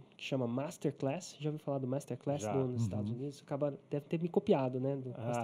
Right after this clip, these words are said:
Speaker 1: Masterclass.
Speaker 2: <laughs>
Speaker 1: Brincadeiras à parte, né? Ele fez, tem um cara que chama Aaron Sorkin. E o Aaron Sorkin é um redator de histórias de filme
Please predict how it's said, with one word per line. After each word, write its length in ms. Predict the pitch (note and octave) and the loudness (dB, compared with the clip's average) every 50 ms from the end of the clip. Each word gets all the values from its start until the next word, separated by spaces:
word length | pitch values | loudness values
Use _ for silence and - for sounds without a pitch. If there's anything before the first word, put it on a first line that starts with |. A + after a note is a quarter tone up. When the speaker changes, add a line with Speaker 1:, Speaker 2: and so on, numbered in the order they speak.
| C3 C3 B2+ | 2 4 4
Speaker 1:
Masterclass. 460 | C#3+ C3 - C#3+ C3 - C#3 B2+ - - C#3+ B2+ - - - - | 4 6 8 8 8 8 6 2 0 -2 -6 -8 -8 -10 -12 -12
Speaker 2:
<laughs> 140 | - - - | -12 -8 -4
Speaker 1:
Brincadeiras 640 | D#3 C#3+ D3 C#3+ - C#3+ B2 A#2 A#2+ B2 B2+ B2 C3+ | -2 0 0 2 2 2 2 4 4 4 4 4 0
à 60 | B2+ | 0
parte, 420 | - - A#2+ A2+ - - - - | -2 -4 -8 -8 -10 -12 -10 -6
né? 180 | B2+ C3 C#3 C3+ - - - - - - - - | -4 -2 -2 -4 -6 -10 -20 -20 -20 -20 -18 -4
Ele 260 | - E3 D3+ D#3 D3+ - | 2 4 6 6 6 4
fez, 440 | - - - F#3 F3+ G3+ G3 - | 2 2 6 8 8 8 8 4
tem 220 | - - - G3+ F#3+ | -4 -2 2 4 4
um 60 | G3 | 4
cara 180 | - G3+ G3 G3 | 4 2 0 0
que 60 | - | 0
chama 220 | - G3 F3+ E3 - - D#3+ | 0 -2 -2 -2 -2 0 2
Aaron 520 | E3+ F3+ G3 G#3+ A3+ A#3 B3 C#4 D4+ D4+ - - - - - - - C#3 | 4 6 6 8 8 8 10 10 8 6 6 2 -18 -20 -16 -8 -6 -4
Sorkin. 640 | A#2+ A#2 A#2 D3+ D#3 D3+ C#3+ - - - - - - - - - - - - - - - - - - - - - - - - E3+ | -2 6 10 12 12 12 12 8 -2 -6 -6 -8 -8 -14 -20 -20 -20 -20 -20 -20 -20 -20 -20 -20 -20 -20 -20 -20 -20 -6 2 4
E 80 | F#3 | 4
o 160 | F3+ E3 E3+ | 6 6 6
Aaron 380 | F3+ G#3 C4 D4 C#4 B3 G3+ D#3+ | 4 6 6 4 4 4 4 4
Sorkin 500 | C3 C#3 D3+ E3+ F#3 F#3 - - B2+ - - - - - | 6 8 8 8 8 6 4 -4 -6 -6 -6 -8 -2 0
é 120 | D3+ D3+ | 2 4
um 100 | D#3+ D#3 | 4 4
redator 540 | D3 - - G3 G#3 A#3+ G#3+ - - G3 F#3 | 2 2 4 6 6 6 6 6 4 4 4
de 80 | E3+ D#3+ | 4 2
histórias 420 | E3 - - D3+ D3 D#3 E3+ E3+ D#3+ | 0 -2 0 2 2 4 4 2 0
de 100 | E3 E3 | 0 -4
filme 500 | - - - D#3+ D#3 D#3 E3+ G3 B3 | -6 -4 0 4 4 6 6 4 2